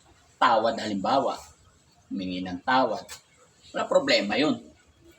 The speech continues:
Mapapatawad ko. Di ba?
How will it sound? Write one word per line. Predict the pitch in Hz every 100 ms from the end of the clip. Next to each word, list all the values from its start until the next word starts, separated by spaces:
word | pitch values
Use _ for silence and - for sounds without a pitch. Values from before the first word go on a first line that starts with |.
| _ _ -
Mapapatawad | - 123 - - 117 104 -
ko. | - 98 - _ _ _ - _ - - - - - _ - _
Di | -
ba? | 90 107